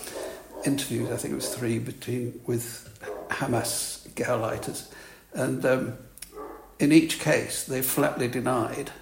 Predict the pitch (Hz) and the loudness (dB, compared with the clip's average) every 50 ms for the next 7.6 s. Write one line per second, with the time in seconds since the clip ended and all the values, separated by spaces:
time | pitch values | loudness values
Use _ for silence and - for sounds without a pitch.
0 | - - - - - - - - - - - - - - - - - - - - | -14 -12 -10 -10 -10 -12 -14 -16 -18 -20 -8 -2 2 2 2 2 -2 -6 -10 -12
1 | - - - - - - - - - - 135 123 123 120 - - - 127 113 107 | -18 -20 -20 -18 -16 -14 -14 -10 -2 2 4 4 4 4 2 0 0 0 0 2
2 | 120 123 120 - - - - - 123 120 127 127 139 139 127 117 113 - - - | 0 0 -2 -4 -4 -4 -2 -2 0 2 4 4 4 4 4 2 0 -2 -2 -4
3 | - - - - - - - 131 117 120 - - - - - - 127 127 123 120 | -4 -6 -8 -12 -14 -8 -4 -2 -2 -2 -2 -4 -6 -4 -4 -4 -2 -2 0 0
4 | 120 123 - - - 160 143 - - - 131 123 - - - - - 160 135 131 | 0 -2 -4 -4 -4 -2 -2 0 2 4 4 2 2 -2 -8 -2 2 2 4 4
5 | 127 127 127 127 - 143 143 135 131 131 127 - - - - - - - - 131 | 4 2 0 0 0 0 0 0 0 -2 -2 -4 -6 -10 -12 -8 -6 -4 -4 -4
6 | 131 131 127 - - - - - - - - - - - - - - - - - | -4 -6 -8 -12 -16 -16 -14 -14 -14 -14 -16 -20 -20 -20 -20 -20 -20 -18 -10 -4
7 | - - 151 175 165 123 107 104 - - - - | 0 4 4 4 4 4 2 0 -4 -8 -14 -16